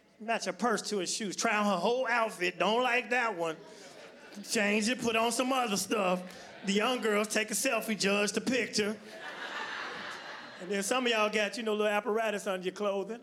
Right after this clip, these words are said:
Um, I ain't in nobody's business, but there's some Under Armour in this room. Don't act. You hug the wrong woman, you think she a federal agent. Like, hold on, uh,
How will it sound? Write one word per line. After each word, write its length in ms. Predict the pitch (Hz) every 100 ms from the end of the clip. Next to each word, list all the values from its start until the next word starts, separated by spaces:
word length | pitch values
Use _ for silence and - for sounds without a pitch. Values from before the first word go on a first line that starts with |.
| -
Um, 340 | 190 180 175 160 151 - - - - - - - - - - - - - - - - - - - - - - - - - -
I 160 | 185 247
ain't 80 |
in 60 | 330
nobody's 460 | 320 320 302 277 247
business, 420 | 285 311 247 208
but 380 | 208 202 - 240
there's 160 | 302
some 140 | 339 294
Under 240 | 320 320
Armour 320 | 240 226 214
in 60 | 202
this 140 | 196
room. 280 | 196 254 208
Don't 100 | 254
act. 220 | 294 269 - - - - - - - - 196 180 - - - - - - - - - - - - - -
You 180 | 202 302
hug 240 | 262 233
the 100 | 226
wrong 340 | 233 240 233 254
woman, 240 | 302 240
you 100 | 269
think 220 | 254 220
she 140 | 220 285
a 80 | 160
federal 460 | - 262 247 226
agent. 380 | 214 330 254 196
Like, 140 | 214
hold 220 | 247 370 370
on, 300 | 311 202 220
uh, 340 | 247 226 233